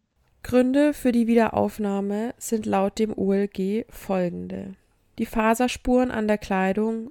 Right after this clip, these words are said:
der Melanie lassen nicht darauf schließen, dass sie kurz vor dem Tod durch engen Körperkontakt angetragen wurden.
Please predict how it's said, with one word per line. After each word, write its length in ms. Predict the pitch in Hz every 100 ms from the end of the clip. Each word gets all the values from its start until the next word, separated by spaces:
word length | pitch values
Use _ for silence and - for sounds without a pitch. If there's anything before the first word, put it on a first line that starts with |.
| _ -
der 440 | 202 196 196 - -
Melanie 800 | 190 185 185 190 202 214 233 -
lassen 480 | 214 202 - 214 208
nicht 260 | 226 - 247
darauf 320 | 240 233 -
schließen, 680 | - 196 190 - 208 214 226 -
dass 180 | 220 -
sie 80 | 214
kurz 380 | - 233 233 -
vor 160 | 233
dem 160 | 233 226
Tod 300 | - 196 208 -
durch 200 | 202 -
engen 300 | 190 208 220
Körperkontakt 920 | - 190 - 196 - 196 220 - -
angetragen 800 | - 190 185 - - 185 185 180
wurden. 400 | 180 - 196 196